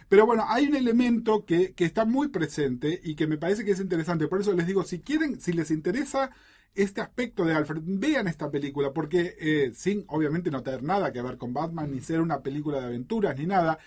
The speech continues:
este sentido del deber que no le permite tener una relación amorosa, a pesar de que los sentimientos están, ¿no? Y acá es donde además está esta cosa tan inglesa que tienen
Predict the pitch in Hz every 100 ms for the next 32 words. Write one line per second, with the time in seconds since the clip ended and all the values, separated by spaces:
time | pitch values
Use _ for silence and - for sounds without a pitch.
0 | - - 240 240 262 208 170 220 220 180
1 | 147 139 147 202 226 165 - 165 160 156
2 | _ _ 170 160 165 214 277 302 247 185
3 | 185 262 302 311 302 - - 170 196 226
4 | 247 - - 202 226 208 170 156 220 202
5 | 214 247 180 160 233 262 - 143 143 113
6 | 117 120 123 143 180 175 - 98 - 208
7 | 131 113 139 311 - - - 135 135 185
8 | 196 196 165 156 165 190 190 135 - 151
9 | 151 143 160 165 147 151 151 - 147 131
10 | 185 247 - - 123 - _ _ _ -
11 | 117 139 143 139 131 120